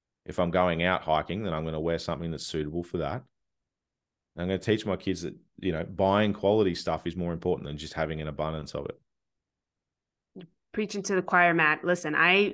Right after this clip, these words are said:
Speaker 2: <laughs> majored in menswear design in university in New York. I have always thought about men's clothing. Started a menswear brand a couple years ago.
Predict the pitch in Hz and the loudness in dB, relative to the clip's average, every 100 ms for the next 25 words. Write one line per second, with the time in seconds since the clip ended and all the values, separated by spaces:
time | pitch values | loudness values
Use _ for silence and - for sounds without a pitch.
0 | - - 185 214 208 214 208 196 180 180 | -6 -8 -2 4 6 8 6 6 4 4
1 | 190 202 202 208 208 208 208 208 214 214 | 4 2 2 4 6 4 6 6 6 4
2 | 180 175 175 165 175 190 190 208 208 214 | 0 0 0 0 2 0 0 0 4 4
3 | 180 170 170 185 208 220 - _ _ _ | 2 2 2 2 2 0 -6 _ _ _
4 | _ - 180 170 - 185 196 214 220 - | _ 0 2 2 0 0 4 4 2 4
5 | 214 208 214 208 208 202 - 220 214 220 | 2 2 0 -2 -6 -6 -2 0 2 0
6 | 220 220 - _ 175 175 156 160 185 220 | 0 -2 -10 _ 0 2 2 2 2 0
7 | 233 226 220 220 214 214 220 214 214 208 | 0 0 2 2 2 -2 0 2 2 0
8 | 214 208 208 208 208 | 0 4 6 4 0